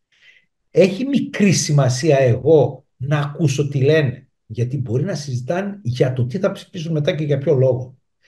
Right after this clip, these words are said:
Έχει τεράστια σημασία σε αυτά τα, τα πηγαδάκια να μπορείς να καταλαβαίνεις τι λένε οι άλλοι.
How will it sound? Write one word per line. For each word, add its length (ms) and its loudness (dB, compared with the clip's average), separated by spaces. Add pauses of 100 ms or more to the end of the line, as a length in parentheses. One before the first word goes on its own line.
Έχει 220 -2
τεράστια 540 4
σημασία 520 0
σε 140 -2
αυτά 200 2
τα, 400 -4 (400)
τα 360 -2
πηγαδάκια 1000 4 (200)
να 180 2
μπορείς 280 2
να 80 0
καταλαβαίνεις 600 0
τι 60 -10
λένε 200 -4
οι 60 0
άλλοι. 360 -8